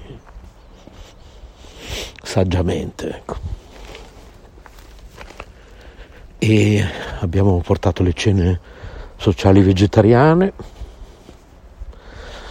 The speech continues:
prima appunto Paramakaruna Devidasi che trasmetteva con Radio Cucina su Radio Krishna Centrale in tutta Italia,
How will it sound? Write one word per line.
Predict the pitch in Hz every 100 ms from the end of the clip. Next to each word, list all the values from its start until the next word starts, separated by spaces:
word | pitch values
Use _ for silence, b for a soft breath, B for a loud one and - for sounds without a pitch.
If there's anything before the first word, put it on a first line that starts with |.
| B B B - -
prima | - 92 90
appunto | 87 - 101 92 - 92
Paramakaruna | 87 92 82 92 - 95 98
Devidasi | 85 90 98 98 120 - 131
che | -
trasmetteva | - 90 92 95 107 92
con | - 98 92 92 98
Radio | 92 90 87
Cucina | 87 110 - - 101 95 92
su | - 90 90 85 - B B B B
Radio | - 90 90
Krishna | 85 87 - 90
Centrale | - 92 - 92
in | 90
tutta | 85 -
Italia, | 117 - 110 123 139 85